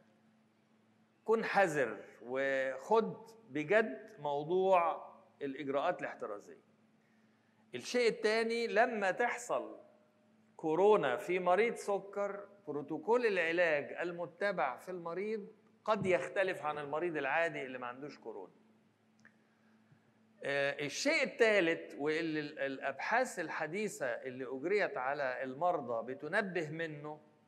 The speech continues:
أو بتنبه إليه، إنه حتى لو المريض ما عندوش سكر،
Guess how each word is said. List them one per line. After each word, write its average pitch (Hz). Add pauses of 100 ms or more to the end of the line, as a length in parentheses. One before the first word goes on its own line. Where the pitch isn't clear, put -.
(140)
أو 120
بتنبه 156
إليه، 147 (600)
إنه 143
حتى 269
لو 190
المريض 196
ما 208
عندوش 202
سكر، 196